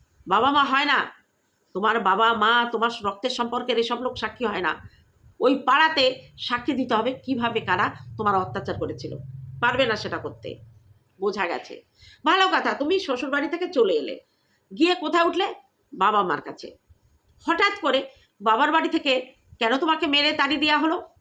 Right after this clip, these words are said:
তোমার দাদা তোমাকে মেরে তাড়িয়ে দিয়েছে, তুমি বলনি, তুমি বলনি, কিন্তু তোমার দিদিকে দিয়ে বলিয়েছো, সাক্ষী আছে। ভিডিওতে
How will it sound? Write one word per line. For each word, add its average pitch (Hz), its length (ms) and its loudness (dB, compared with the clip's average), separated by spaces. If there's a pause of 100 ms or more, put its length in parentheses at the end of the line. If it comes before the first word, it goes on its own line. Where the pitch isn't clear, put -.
(180)
তোমার 254 220 0
দাদা 226 200 0
তোমাকে 277 260 -2
মেরে 240 240 2
তাড়িয়ে 208 280 -2
দিয়েছে, 175 280 -2
তুমি 254 240 -4
বলনি, 196 380 -2 (720)
তুমি 330 160 2
বলনি, 349 380 2
কিন্তু 294 240 -2
তোমার 294 240 0
দিদিকে 294 300 -2
দিয়ে 254 200 0
বলিয়েছো, 180 460 -2
সাক্ষী 240 360 -4
আছে। 147 240 -4 (720)
ভিডিওতে 370 460 4